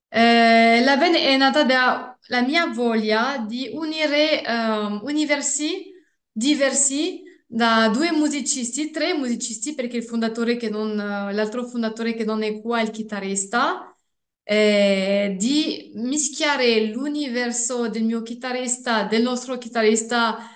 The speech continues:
symphonic, electro, un po' folk, a quello di Pietro Paolo, che è power prog. E alla fine, eh, l'importante, eh, per noi è di rimanere melodici,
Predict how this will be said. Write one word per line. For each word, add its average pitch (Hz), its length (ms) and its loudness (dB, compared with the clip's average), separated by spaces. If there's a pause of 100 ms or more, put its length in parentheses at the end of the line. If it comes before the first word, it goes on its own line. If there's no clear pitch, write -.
symphonic, 262 1040 -2
electro, 247 680 -2
un 226 120 2
po' 220 160 0
folk, 254 880 -4
a 302 280 0
quello 294 320 2
di 233 140 0
Pietro 226 420 -4
Paolo, 214 840 -2 (240)
che 254 460 4
è 226 420 2
power 254 1000 2
prog. 202 640 -2 (1400)
E - 140 -4
alla 320 340 2
fine, 277 760 0
eh, 226 300 2
l'importante, 254 840 -2
eh, 208 240 -4
per 214 160 -4
noi 220 420 -2
è 202 80 -6
di 202 120 -4
rimanere 202 560 -2
melodici, 247 1080 -4